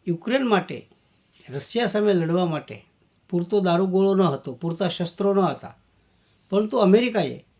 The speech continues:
આ બધું જ એમને છૂટા હાથે પૂરું પાડ્યું અને આજે એ જંગ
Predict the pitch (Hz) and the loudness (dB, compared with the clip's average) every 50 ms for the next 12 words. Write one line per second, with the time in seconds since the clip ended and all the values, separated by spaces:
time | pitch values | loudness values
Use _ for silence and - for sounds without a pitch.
0 | _ _ _ _ _ _ _ _ _ _ _ 208 190 196 190 196 185 170 170 240 | _ _ _ _ _ _ _ _ _ _ _ -6 -2 0 0 0 0 0 -2 -4
1 | 262 262 254 - - 208 196 190 196 185 180 - - 185 175 - 208 185 175 160 | -4 -4 -6 -6 -4 -2 0 0 0 -2 -4 -6 -10 -12 -4 -2 0 0 0 -2
2 | - - 151 - - 151 143 143 135 - 127 123 101 - - _ _ _ _ _ | -4 -6 -10 -8 -8 -8 -6 -6 -6 -8 -10 -10 -10 -14 -18 _ _ _ _ _
3 | _ _ _ _ _ _ _ _ _ _ _ - 147 151 147 147 147 143 165 147 | _ _ _ _ _ _ _ _ _ _ _ -12 -8 -6 -6 -6 -6 -4 -6 -6
4 | 127 123 _ _ _ _ _ - - _ _ _ _ _ _ - 135 120 - 147 | -6 -8 _ _ _ _ _ -20 -20 _ _ _ _ _ _ -14 -12 -10 -6 -2
5 | 156 170 180 147 120 110 | 0 0 0 -2 -4 -14